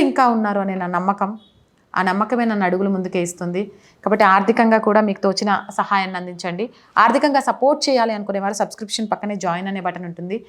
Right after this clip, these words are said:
వన్ to ఫైవ్ లెవెల్స్ ఉంటాయి. ఏదో ఒక లెవెల్‌లో సపోర్ట్ చేయండి. స్క్రీన్ మీద Google Pay, PhonePe-తో పాటు అకౌంట్ డీటెయిల్స్ కూడా ఉంటాయి. మీకు తోచిన సహాయం చేయండి. చాలామంది వ్యాపారవేత్తలు ఉండే ఉంటారు. చాలా, చాలా పెద్ద పెద్ద ఛానల్స్‌కి చాలా పెద్ద పెద్ద ఎత్తున యాడ్స్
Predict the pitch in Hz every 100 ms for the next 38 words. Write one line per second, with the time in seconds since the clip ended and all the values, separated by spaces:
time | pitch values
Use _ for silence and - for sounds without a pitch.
0 | - _ - 220 233 285 269 226 202 208
1 | 208 202 202 190 202 202 208 175 185 196
2 | 185 180 175 175 165 - _ _ _ -
3 | 247 262 269 254 202 220 247 233 320 349
4 | 220 214 214 247 233 208 233 - 214 330
5 | 381 359 262 233 220 - 196 190 175 185
6 | 277 - _ _ _ _ _ _ - 240
7 | 262 254 226 214 208 175 180 185 175 170
8 | 170 - - _ 208 220 190 233 254 247
9 | 226 247 247 233 240 226 214 226 226 208
10 | 202 220 - - - _ _ _ _ -
11 | 277 302 302 277 277 233 247 214 214 220
12 | 302 262 254 247 285 262 285 339 220 214
13 | 320 202 226 202 262 247 220 233 214 247
14 | _ _ _ - 202 240 -